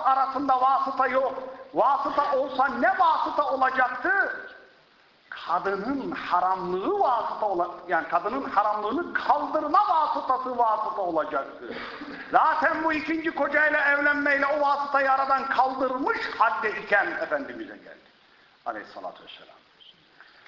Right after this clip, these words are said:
Ve huve hillun hadisun kat'an leyse mislel hilli sabiti bis sebebi sabıki feyüstenedu ile zevki biz zarure. Buyurun şimdi bir sorun daha.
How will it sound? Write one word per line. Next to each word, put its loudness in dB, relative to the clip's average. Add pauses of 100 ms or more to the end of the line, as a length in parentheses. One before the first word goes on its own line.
(140)
Ve 4
huve 2 (800)
hillun -2
hadisun 0
kat'an 0 (240)
leyse 0
mislel -2
hilli -2 (120)
sabiti 0
bis -8
sebebi -2 (160)
sabıki 0 (220)
feyüstenedu 0 (380)
ile 0
zevki -2
biz -4
zarure. -4 (760)
Buyurun -10 (100)
şimdi -12
bir -12
sorun -16
daha. -14